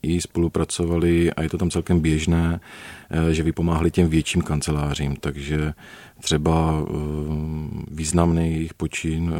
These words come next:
významná realizace byla, eh, Teatro d'Italia, vlastně rekonstrukce objektu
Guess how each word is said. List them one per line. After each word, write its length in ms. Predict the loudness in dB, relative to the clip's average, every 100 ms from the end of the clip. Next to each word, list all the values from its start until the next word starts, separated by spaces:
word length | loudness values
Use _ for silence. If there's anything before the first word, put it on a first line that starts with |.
| -4
významná 400 | -2 0 0 2
realizace 720 | 2 0 0 -2 0 0 0 -6 -18 -18 -12 -8
byla, 680 | -2 0 2 0 0 0
eh, 400 | -2 -2 -2 -4
Teatro 400 | -2 -2 0 0
d'Italia, 840 | 0 0 0 -2 0 -2 0 -2 -4 -8 -20 -20 -18 -10
vlastně 300 | -6 2 2
rekonstrukce 840 | 4 2 2 4 0 2 -2 2 4 4 2 0 -4 -6 -6
objektu 920 | -4 2 2 2 -2 2 2 2 0